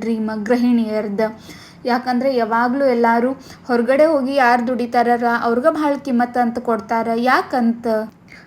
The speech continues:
ನಾವು ಗೃಹಿಣಿಯರು ಟ್ವೆಂಟಿ ಫೋರ್ ಬಾರ್ ಸೆವೆನ್, ತ್ರೀ ಸಿಕ್ಸ್ಟಿ ಫೈವ್ ಡೇಸ್ ಮನ್ಯಾಗ ದುಡಿತಾನೆ ಇರ್ತೀವಿ. But ಯಾಕೆ ನಮ್ಮನ್ನು ಯಾರೂ ಕನ್ಸಿಡರ್ ಮಾಡಂಗಿಲ್ಲ, ಯಾಕೆ ನಾವು ಹೊರಗಡೆ ಹೋಗಿ ರೊಕ್ಕ ತೊಗೊಂಡು ಬರಂಗಿಲ್ಲ ಅಂತ ಹೇಳಿ.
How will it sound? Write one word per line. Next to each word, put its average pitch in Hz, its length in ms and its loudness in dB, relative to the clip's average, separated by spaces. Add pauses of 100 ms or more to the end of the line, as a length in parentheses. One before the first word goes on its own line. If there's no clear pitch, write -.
(240)
ನಾವು 247 300 2
ಗೃಹಿಣಿಯರು 240 680 0
ಟ್ವೆಂಟಿ 240 280 -2
ಫೋರ್ 285 240 0
ಬಾರ್ 254 260 4
ಸೆವೆನ್, 233 560 0
ತ್ರೀ 269 160 -4
ಸಿಕ್ಸ್ಟಿ 269 400 -6
ಫೈವ್ 254 300 -2
ಡೇಸ್ 247 300 -2
ಮನ್ಯಾಗ 240 400 0
ದುಡಿತಾನೆ 254 560 0
ಇರ್ತೀವಿ. 233 600 -2 (320)
But 320 160 -4
ಯಾಕೆ 359 240 0
ನಮ್ಮನ್ನು 349 280 -4
ಯಾರೂ 285 180 2
ಕನ್ಸಿಡರ್ 269 560 -2
ಮಾಡಂಗಿಲ್ಲ, 247 580 2
ಯಾಕೆ 240 280 2
ನಾವು 254 120 2
ಹೊರಗಡೆ 233 380 -2
ಹೋಗಿ 247 220 -2
ರೊಕ್ಕ 233 240 -4
ತೊಗೊಂಡು 233 340 -2
ಬರಂಗಿಲ್ಲ 226 520 -2
ಅಂತ 214 180 -10
ಹೇಳಿ. 214 420 -4